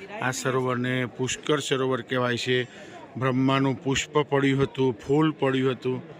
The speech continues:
એના નામ ઉપરથી પુષ્કર સરોવર કહેવાય છે, એ પણ હું તમને જણાવી રહ્યો છું. તો આપ પણ મારી સાથે આ પુષ્કર રાયજીના ઘરે બેઠા દર્શન કરી શકો છો.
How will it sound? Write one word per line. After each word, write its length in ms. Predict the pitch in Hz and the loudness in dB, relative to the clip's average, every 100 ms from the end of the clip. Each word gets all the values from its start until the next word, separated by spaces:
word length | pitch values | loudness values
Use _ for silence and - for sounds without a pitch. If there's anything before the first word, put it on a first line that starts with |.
| - - - | -20 -18 -8
એના 260 | 123 131 135 | -4 -2 -2
નામ 260 | 131 131 | -2 -2
ઉપરથી 360 | 127 127 120 127 | -2 -6 -6 -8
પુષ્કર 500 | - 123 - - 123 | -6 -8 -6 -6 -6
સરોવર 520 | - 123 123 123 120 - - - - | -4 -6 -4 -4 -6 -8 -18 -20 -10
કહેવાય 420 | 139 131 127 135 131 | -4 -2 -2 -2 -2
છે, 180 | 135 135 | -4 -6
એ 180 | 127 120 | -4 -6
પણ 220 | 131 120 | -6 -6
હું 180 | 123 117 | -6 -6
તમને 300 | 120 120 120 | -4 -4 -4
જણાવી 440 | 110 123 131 139 | -6 -6 -4 -4
રહ્યો 240 | 139 131 127 | -4 -4 -6
છું. 300 | - 123 117 - 185 - - | -8 -10 -10 -12 -12 -12 -10
તો 60 | 135 123 | -6 -2
આપ 160 | 127 - | -2 -4
પણ 140 | 131 120 | -6 -4
મારી 220 | 123 120 | -4 -4
સાથે 380 | 120 120 123 117 113 123 - - - - - | -6 -8 -6 -6 -6 -8 -12 -16 -16 -14 -6
આ 280 | 120 117 113 | -4 -2 -4
પુષ્કર 500 | - 120 - 139 123 | -6 -8 -6 -4 -2
રાયજીના 460 | 127 123 113 120 | -2 -2 -4 -4
ઘરે 260 | 104 127 139 | -4 2 2
બેઠા 280 | 131 123 123 | 2 0 -2
દર્શન 480 | 117 107 - 120 117 110 - - - - | -2 -4 -4 -4 -4 -8 -14 -20 -16 0
કરી 260 | 151 156 | 2 2
શકો 300 | 135 123 117 | 0 -4 -6
છો. 180 | 104 85 | -10 -12